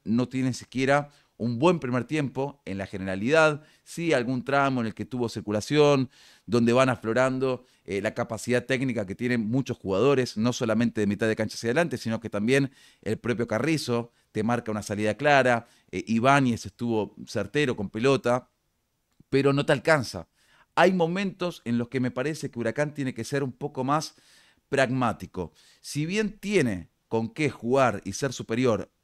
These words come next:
a gran parte de los equipos de la liga profesional, de a ratos tiene que saber convertirse, ser camaleónico en cierto punto y ser más aguerrido, más batallador,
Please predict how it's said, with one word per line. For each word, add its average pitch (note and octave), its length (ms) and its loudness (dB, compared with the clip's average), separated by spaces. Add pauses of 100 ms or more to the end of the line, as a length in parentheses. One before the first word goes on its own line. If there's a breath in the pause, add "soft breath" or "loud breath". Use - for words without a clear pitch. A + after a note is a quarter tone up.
(160)
a G#2 140 -4
gran D#3 360 0
parte D3 380 -4
de G#2+ 60 -2
los G2+ 160 -6
equipos A#2 440 -10 (260 soft breath)
de G2+ 120 -4
la G#2 80 0
liga B2 180 2
profesional, B2 600 -4 (380 soft breath)
de A#2+ 200 2
a C3+ 60 4
ratos E3 600 0 (100)
tiene C#3+ 220 -2
que A#2 120 -8
saber C3 360 0 (460)
convertirse, A2+ 720 -4 (380)
ser E3+ 260 4
camaleónico B2+ 720 2
en F#2 80 -6
cierto A2+ 380 -6
punto D#3+ 460 -2 (280 loud breath)
y A#2 80 -4
ser D3+ 240 2
más C#3+ 280 -2
aguerrido, C#3 540 0
más C#3 160 -2
batallador, C3+ 680 2